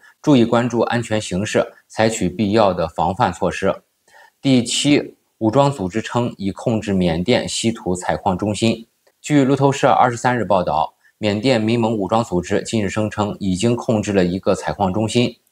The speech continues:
该中心是中国稀土氧化物的主要供应地，这可能会扰乱清洁能源和其他技术所使用金属元素的运输。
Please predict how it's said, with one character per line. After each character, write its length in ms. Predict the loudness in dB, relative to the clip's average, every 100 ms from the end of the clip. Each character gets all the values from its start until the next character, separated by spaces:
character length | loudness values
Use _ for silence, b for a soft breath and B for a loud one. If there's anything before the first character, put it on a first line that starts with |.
| B B B
该 140 | 0
中 180 | 2 2
心 280 | 0 -2 -2
是 200 | -2 -2
中 200 | 0 0
国 160 | 0 0
稀 180 | -2 -4
土 220 | -2 0
氧 160 | 0
化 160 | 2 0
物 160 | 2 0
的 140 | -2
主 220 | -2 -2
要 180 | 2 2
供 220 | 0 -2
应 180 | -2 -2
地， 180 | -2 -4 -8 B B B
这 140 | 0 2
可 180 | 2 0
能 140 | 0
会 160 | 0 0
扰 180 | 0
乱 240 | 2 0 -2
清 180 | -4 -2
洁 140 | 0
能 220 | 0 -2
源 180 | -2 -2
和 260 | -2 -4 -4
其 200 | 0 2
他 160 | 2
技 200 | 2 -4
术 240 | -4 -6 -6
所 160 | -4
使 220 | -4 -4
用 160 | -2 -2
金 180 | -2 -2
属 220 | 0 0
元 160 | 0 -2
素 160 | -2
的 100 | 0
运 160 | 0 0
输。 320 | 2 2